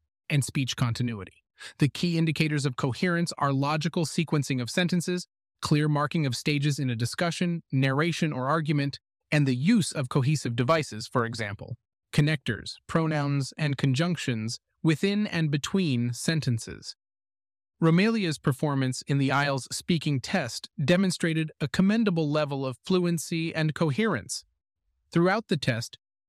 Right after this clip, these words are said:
she was able to speak at length about various topics ranging from personal interests to her views on online reviews and fast food. Her responses were generally coherent and well-developed, showing a good understanding of the questions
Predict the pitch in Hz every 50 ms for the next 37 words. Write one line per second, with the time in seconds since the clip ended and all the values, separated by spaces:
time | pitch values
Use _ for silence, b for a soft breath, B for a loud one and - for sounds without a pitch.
0 | _ _ - - - 208 208 190 - - 220 240 233 226 - 175 156 - - 180
1 | 165 - 160 123 156 190 185 143 120 - 143 131 131 123 127 120 151 147 139 131
2 | 120 - - - 196 175 151 - 104 104 - - 147 131 127 117 127 127 - -
3 | 123 123 - 175 156 - - 143 127 131 - 180 185 - - 117 113 - - -
4 | - - - 165 135 123 175 165 160 - - 143 135 151 151 143 131 147 131 123
5 | 123 - 143 151 156 156 151 143 135 135 131 127 123 117 131 151 143 131 127 120
6 | - 156 180 190 160 - 135 107 104 107 - - - 156 127 101 87 - - _
7 | _ _ _ _ _ _ _ _ _ - - 202 196 202 - - - 262 262 233
8 | - - 135 123 117 - _ _ _ _ _ - 240 202 - 226 226 226 226 226
9 | 226 214 - - 214 175 - - 269 254 214 139 120 - - 156 147 147 151 151
10 | 156 143 151 147 165 151 123 110 - - _ _ _ _ _ _ - - - 220
11 | 208 208 202 190 170 151 143 190 208 208 - 160 160 160 151 - - 175 156 156
12 | 156 156 143 139 127 131 143 - - 175 160 - - - 120 113 117 120